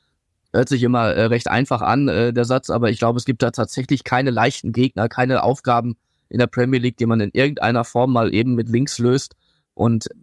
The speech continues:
ich glaube, Arsenal hat noch, äh, die meisten Heimspiele von den, von den dreien. Deswegen ist es vielleicht da ein kleiner Vorteil. Aber letztlich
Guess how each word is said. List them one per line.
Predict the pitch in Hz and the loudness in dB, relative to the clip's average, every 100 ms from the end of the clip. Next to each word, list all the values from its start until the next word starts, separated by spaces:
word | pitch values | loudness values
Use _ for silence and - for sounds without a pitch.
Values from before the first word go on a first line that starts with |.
| _ | _
ich | - 120 | -6 -2
glaube, | 117 120 - | 0 2 2
Arsenal | 110 139 147 131 | 0 0 0 0
hat | 135 - | -2 -4
noch, | 123 - | -6 -4
äh, | - 123 117 | 0 2 0
die | 117 110 120 | -4 -4 0
meisten | 117 - - | 0 0 -2
Heimspiele | 123 139 - 156 151 143 | -2 -2 -2 0 0 0
von | 151 | 0
den, | 143 139 131 | 0 0 -2
von | 139 131 | -2 0
den | 131 | 0
dreien. | 127 123 135 143 _ _ _ _ 127 | 2 2 0 -2 _ _ _ _ -2
Deswegen | 123 117 123 | 0 0 0
ist | 117 120 | 0 -2
es | - | 0
vielleicht | 117 117 | 0 0
da | 110 | 0
ein | 123 | -2
kleiner | 117 123 120 113 | 0 0 0 -2
Vorteil. | 123 127 139 131 - _ _ _ _ | -2 0 0 0 -2 _ _ _ _
Aber | 117 120 123 120 117 - | 0 2 2 2 -2 -6
letztlich | - 113 - 120 113 - | -2 -2 0 -2 -2 -6